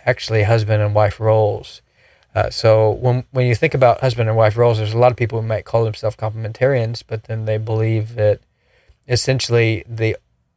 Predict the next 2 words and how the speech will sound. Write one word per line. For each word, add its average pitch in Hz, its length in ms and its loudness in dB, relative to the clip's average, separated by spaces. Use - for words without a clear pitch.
only 160 760 0
role 131 680 4